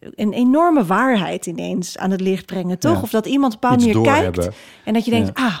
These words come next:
Speaker 1: wacht, nu snap ik
Speaker 2: Ja,
Speaker 1: iets."
Speaker 2: dat, ja.
Speaker 1: Ja.
Speaker 2: Ja.
Speaker 1: En, en dat is soms zo minimaal.
Speaker 2: Ja.
Speaker 1: En dat is met troostwerk natuurlijk ook zo, dat iemand net op het juiste moment een, een één aanraking, weet je, op de juiste plek.
Speaker 2: Ja.
Speaker 1: En je voelt een soort, "Huh,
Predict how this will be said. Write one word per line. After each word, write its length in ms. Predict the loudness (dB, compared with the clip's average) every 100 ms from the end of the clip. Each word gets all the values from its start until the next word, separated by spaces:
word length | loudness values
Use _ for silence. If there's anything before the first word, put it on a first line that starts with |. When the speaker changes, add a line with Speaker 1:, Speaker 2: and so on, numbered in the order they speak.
| -6
Speaker 1:
wacht, 260 | -6 -4 -4
nu 120 | -4
snap 300 | -2 -6 -2
ik 60 |
Speaker 2:
Ja, 80 | -2
Speaker 1:
iets." 180 | -2 -4
Speaker 2:
dat, 200 | -4 -6
ja. 220 | -12 -8 -2
Speaker 1:
Ja. 220 | 0 0
Speaker 2:
Ja. 120 | -4 -10 _ _
Speaker 1:
En, 360 | -6 -2 -2 -4
en 180 | -6 -4
dat 140 | -4
is 80 | -4
soms 360 | -4 -4 -4 -4
zo 240 | -2 0
minimaal. 600 | 2 2 0 -2 -6 -10 -6
Speaker 2:
Ja. 260 | -4 -4 -4 _ -8
Speaker 1:
En 200 | -4 -2
dat 140 | -2
is 120 | -4
met 220 | -4 -4
troostwerk 500 | -2 0 0 -2 -4
natuurlijk 300 | -4 -8 -6
ook 120 | -6 -4
zo, 160 | -4
dat 160 | -4 -4
iemand 320 | -2 -2 0
net 360 | 2 4 2 0
op 80 |
het 120 | -6 -4
juiste 300 | -4 -4 -6
moment 440 | -6 -6 -8 -10 -18 _ _
een, 180 | -10 -10 -4
een 300 | -2 -2 -4 _ _
één 320 | 0 0 0
aanraking, 760 | 0 -2 -2 -6 -6 -6 -6 -6
weet 200 | -8 -6
je, 80 | -8
op 100 | -4
de 80 |
juiste 360 | -2 -2 -2 -6
plek. 340 | -8 -8 -8 -8
Speaker 2:
Ja. 220 | -6 -6 -12 -8
Speaker 1:
En 160 | -4
je 100 | -4
voelt 200 | -4 -8
een 40 | -6
soort, 220 | -10 -12
"Huh, 220 | -8 -6